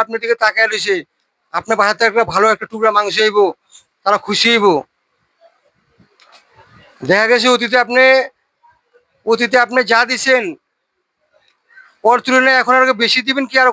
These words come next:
কমায় দিছেন? এটাই আপনার পরিচয়, এটাই আপনি মুসলমান, এটাই আপনার হাজী সাহেব।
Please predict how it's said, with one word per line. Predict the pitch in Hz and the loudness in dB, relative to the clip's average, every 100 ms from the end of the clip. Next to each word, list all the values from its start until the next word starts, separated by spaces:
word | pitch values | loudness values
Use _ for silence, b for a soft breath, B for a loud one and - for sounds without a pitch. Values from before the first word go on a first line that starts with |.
| 247 | 2
কমায় | 240 220 | 0 0
দিছেন? | 185 170 151 127 _ _ _ _ _ _ _ _ _ _ _ _ _ _ _ _ | -4 -8 -10 -14 _ _ _ _ _ _ _ _ _ _ _ _ _ _ _ _
এটাই | 175 233 254 | -4 0 -2
আপনার | 240 254 233 | 0 -4 0
পরিচয়, | 247 - 208 156 123 _ _ _ _ _ _ _ | -2 0 -2 -4 -8 _ _ _ _ _ _ _
এটাই | - 254 | -2 0
আপনি | 247 247 | 0 0
মুসলমান, | 220 240 240 214 202 | 0 0 0 0 0
এটাই | 254 254 226 _ _ _ _ _ _ _ - | 2 0 0 _ _ _ _ _ _ _ -8
আপনার | 196 233 190 | -4 -2 0
হাজী | 233 240 | 0 2
সাহেব। | 277 240 | 2 2